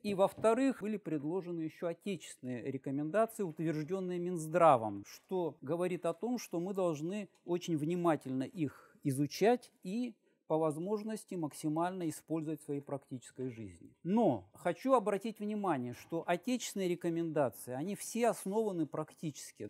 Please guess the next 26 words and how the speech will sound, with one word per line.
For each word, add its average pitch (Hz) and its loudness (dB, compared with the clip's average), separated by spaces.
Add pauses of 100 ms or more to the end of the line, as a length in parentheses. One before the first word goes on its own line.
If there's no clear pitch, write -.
на 165 0 (100)
исследованиях, 170 2
которые 160 0
проводятся 160 0
ведущими 156 -2
центрами, 127 -4 (160)
а, 135 -4
Европы, 156 2
Америки, 135 0
да, 151 -4
и 143 0
Азии 135 8
сейчас. 185 -8 (100)
Много 160 2
китайских 135 -4
исследований 175 -8
идёт 165 -12
в - -20
последние 151 -10
годы. 151 -12
И 214 0 (160)
они 220 6
сами 247 2
по 196 -4
себе 202 -2
вторичны. 165 -4